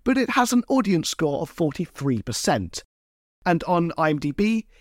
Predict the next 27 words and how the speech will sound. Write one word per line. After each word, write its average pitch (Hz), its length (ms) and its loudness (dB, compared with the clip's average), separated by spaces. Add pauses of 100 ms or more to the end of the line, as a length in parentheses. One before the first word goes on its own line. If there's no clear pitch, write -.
(100)
it 220 120 0
has 233 220 2
a 220 60 2
six - 320 -2
point 240 300 0
seven 113 460 0
out 104 220 -8
of - 180 -16
ten. 117 400 -4 (680)
In 262 160 6
general, 190 400 4
for 240 120 0
the 208 100 2
film 165 280 2
as 135 100 -2
a 123 60 -4
whole, 151 360 -4 (240)
some 269 260 6
people 220 320 0
found 196 320 0
it - 100 -6
to - 60 -14
be 185 100 0
a 180 60 0
fun, 226 420 2 (100)
educational 180 680 0
adventure 147 560 -2